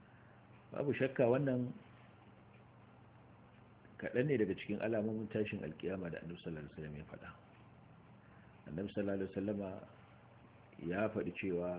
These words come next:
alkiyama ba za ta tashi ba hatta yuqbada al-ilm ko hatta yurfa al-ilm wa yakthura al-jahl wa takthura az-zalazil wa yakthura al-qatl wal-harj.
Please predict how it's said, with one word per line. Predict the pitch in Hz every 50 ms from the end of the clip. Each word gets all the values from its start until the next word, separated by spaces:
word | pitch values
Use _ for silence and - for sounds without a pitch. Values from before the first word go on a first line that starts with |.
| 98 - -
alkiyama | 90 82 - - 95 110 113 104
ba | 92 90
za | 98 101
ta | 98 - - -
tashi | 95 90 87 - - 78
ba | 78 82 85 90 - - - - - - - - - - - - - - - - - - - - -
hatta | - - 107 104 - - - 104 92 90 90 85 80 76
yuqbada | 82 95 101 - - 82 85 82 76 80 80
al-ilm | 73 69 82 95 90 85 92 -
ko | - 85 85
hatta | - 104 90 - 95 87
yurfa | 95 107 87 - 92 78 78
al-ilm | 80 71 76 92 92 85 - - - - - - - - - - - - - - - - - - - - - - -
wa | 82
yakthura | 87 101 101 - - 95 87 90
al-jahl | 82 73 - 101 98 92 87 90 - - - - - - - - - - - - - - - - - - - - - - - - - -
wa | 90 87
takthura | - 110 - - - - 101 90 90
az-zalazil | 85 82 82 87 90 85 90 98 104 101 98 95 98 92 87 87 87 - - - - - - - - - - - - - - - - - - - - - - - - - -
wa | 98 90 87
yakthura | 101 117 - - - - - 107 104 101 98 90
al-qatl | 85 - - - - 104 104 - - 85 78 82
wal-harj. | 87 90 87 - - 98 92 87 80 104 - - -